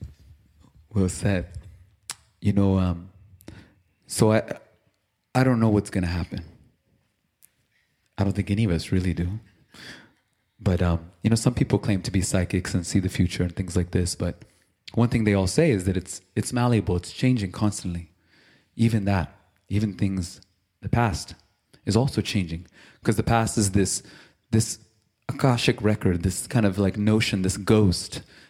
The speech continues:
that lives in our memory, and it's constantly changing, right? Think about those memories. You think you, you've had a perfect vision idea of that memory,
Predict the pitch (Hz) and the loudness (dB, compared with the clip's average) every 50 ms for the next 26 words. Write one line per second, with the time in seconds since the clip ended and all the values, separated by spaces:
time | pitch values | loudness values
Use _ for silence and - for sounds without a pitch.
0 | _ - - 101 85 113 120 113 110 120 107 104 104 101 101 101 104 101 98 95 | _ -4 -2 0 2 2 0 2 2 2 2 2 2 2 2 2 2 2 0 0
1 | 92 87 90 - - _ _ _ _ _ _ _ _ _ - 120 110 107 - - | 0 -2 -6 -10 -18 _ _ _ _ _ _ _ _ _ 0 0 0 0 -2 -2
2 | - - 123 127 123 - - 113 110 - - 110 110 107 101 101 92 85 80 - | 0 2 2 2 2 0 0 0 0 0 0 0 0 2 0 0 -2 -4 -6 -10
3 | - _ - 101 104 107 113 110 - - _ _ - 131 127 127 120 120 117 - | -8 _ 0 0 2 2 0 -2 -4 -12 _ _ 0 0 2 4 4 4 4 4
4 | 110 95 92 107 107 104 107 104 101 90 - 98 - - 139 135 - - 110 107 | 2 2 2 2 2 4 4 2 2 2 0 0 2 2 0 0 2 2 2 2
5 | 107 - - - - 101 98 - - - 120 113 101 - - 123 147 143 - - | 2 0 -2 -4 -4 -4 -4 -4 -4 -2 -2 0 0 0 2 2 2 2 4 2
6 | 135 - - 95 104 139 131 117 113 110 104 101 101 95 120 120 113 101 98 98 | 2 2 0 0 0 2 2 2 2 2 2 2 2 4 4 4 4 4 2 2
7 | 107 - 113 107 113 117 113 107 101 92 92 - | 2 2 2 2 2 2 0 -2 -2 -2 -4 -6